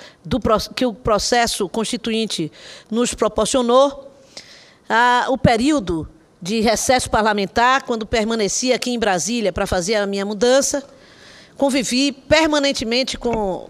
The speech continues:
com a família de Fernando. Aliás, fui apresentada ao então senador Cristóvão Buarque justamente por Fernando Lira, que é seu conterrâneo pernambucano.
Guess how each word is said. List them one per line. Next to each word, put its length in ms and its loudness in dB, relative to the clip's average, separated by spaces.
com 80 0
a 80 2
família 420 0
de 60 -4
Fernando. 540 -4
Aliás, 400 4
fui 240 2
apresentada 960 2
ao 160 4
então 300 2
senador 640 0
Cristóvão 840 0
Buarque 500 2
justamente 880 0
por 120 -4
Fernando 400 0
Lira, 440 -2
que 160 -2
é 320 0
seu 300 0
conterrâneo 760 -2
pernambucano. 720 0